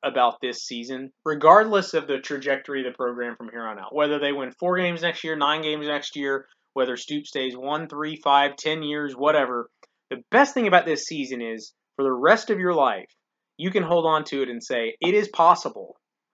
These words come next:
It is possible for Kentucky to win at a very high level." I mean, heck, if Georgia had played against Kentucky like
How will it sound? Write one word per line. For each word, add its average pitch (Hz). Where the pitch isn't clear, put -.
It 160
is 160
possible 165
for 127
Kentucky 131
to 131
win 117
at 123
a 113
very 127
high 123
level." 110
I 143
mean, 151
heck, 143
if 135
Georgia 143
had 147
played 175
against 175
Kentucky 156
like 139